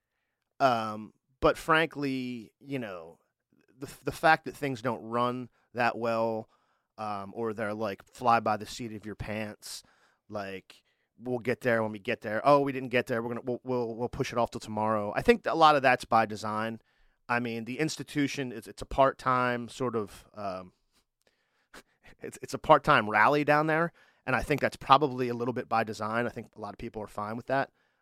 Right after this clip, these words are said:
um, but it is in-, incredibly embarrassing um, when a person who, uh, is a long-term professional goes to give expert testimony and is, like, logging into, uh, you know, a bunch of morons on a Zoom call.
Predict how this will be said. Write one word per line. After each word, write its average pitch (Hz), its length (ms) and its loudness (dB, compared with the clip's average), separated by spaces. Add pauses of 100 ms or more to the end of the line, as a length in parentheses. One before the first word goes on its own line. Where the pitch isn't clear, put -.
(140)
um, 107 260 -8
but 127 140 2
it 123 80 -6
is 131 220 -4
in-, 113 240 -16
incredibly 127 560 -2
embarrassing 120 760 0 (720)
um, 113 360 -2
when 117 300 -2
a - 40 -20
person 123 460 -4
who, 113 460 -10
uh, 107 260 -10
is 117 160 -8
a 117 60 -2
long-term 117 560 -4
professional 127 680 -10 (520)
goes 117 360 -2
to - 140 -18
give 113 400 -8
expert 123 360 -4
testimony 131 680 -2 (480)
and 117 380 -2
is, 110 180 -10
like, 110 260 -4
logging 117 440 0
into, 113 720 -12
uh, 98 280 -8 (480)
you 117 100 -10
know, 101 200 -10
a - 60 -18
bunch 117 240 -8
of 107 80 -10
morons 120 580 0
on 110 100 -4
a 101 60 -8
Zoom 110 300 -10
call. 143 360 0